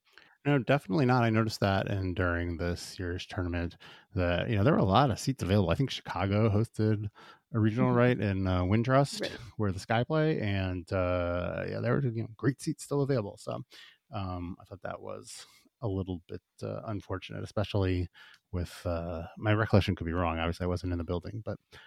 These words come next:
Speaker 1: with Notre Dame, I think, playing there, right?
Speaker 2: Yeah,
Speaker 1: So,
Speaker 2: no, I do remember
Speaker 1: uh,
Speaker 2: that from watching it on T V, being, like, pretty surprised at the number of empty seats in Chicago, especially because Notre Dame was there, so you would expect that they kind of would, their fans would have filled out the arena.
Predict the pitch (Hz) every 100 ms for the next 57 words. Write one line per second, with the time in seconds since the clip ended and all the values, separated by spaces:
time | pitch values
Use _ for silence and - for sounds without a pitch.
0 | _ - 113 104 95 92 87 87 87 87
1 | 92 - - - - - - - 95 117
2 | 214 208 190 196 196 196 214 214 196 208
3 | 202 - - 185 - 190 190 - 196 185
4 | 185 175 - 165 160 156 165 165 175 180
5 | 175 _ _ _ - - 233 226 - -
6 | 180 185 - - - - - 214 196 190
7 | 190 - 220 220 214 - - 202 - 196
8 | 185 185 190 - - 202 - 170 175 180
9 | 170 165 - 202 - 196 190 180 185 180
10 | 185 180 185 - - - 185 _ - -
11 | - 202 196 196 - 208 - - - -
12 | 196 190 180 185 - 220 - 113 107 110
13 | 113 117 120 107 120